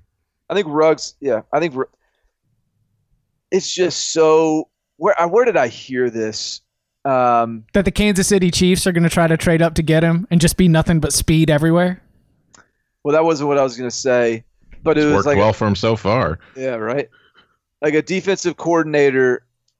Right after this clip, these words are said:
Speaker 1: once said, like, when he's preparing for another, for another team,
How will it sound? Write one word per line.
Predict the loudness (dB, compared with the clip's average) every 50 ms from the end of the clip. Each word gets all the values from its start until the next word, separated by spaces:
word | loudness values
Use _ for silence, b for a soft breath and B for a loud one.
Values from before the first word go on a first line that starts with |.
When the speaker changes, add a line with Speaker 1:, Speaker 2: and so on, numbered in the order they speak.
| _ _ _ _ _ _
Speaker 1:
once | -8 -4 -2 -2 -2 -4 -6
said, | -8 -4 0 2 2 4 4 2 0 -2 -4 _ _ _ _ _ _ _
like, | -2 -2 -2 -4 -8 _ _ _ _ _ _ _ _ _ _ _ _ _ _ _ _ _ _ _ _ _
when | _ -4 -4 -4 -4
he's | -4 -4 -2 0 0 0 0 0 -2 -6 -8 -10 _ _ _ _ _ _ _ _ _ _ _
preparing | -6 -2 -2 -2 -2 -2 0 2 2 4 4 2 2 0 -2 -6 -8 -12 _ _ _ _ _ _ _ _
for | _ 0 2 2 2
another, | 2 2 0 2 2 0 -2 -2
for | -8 _ -2 0 0
another | 2 2 2 0 0
team, | -2 -6 -6 -6 -6 -6 -8 -10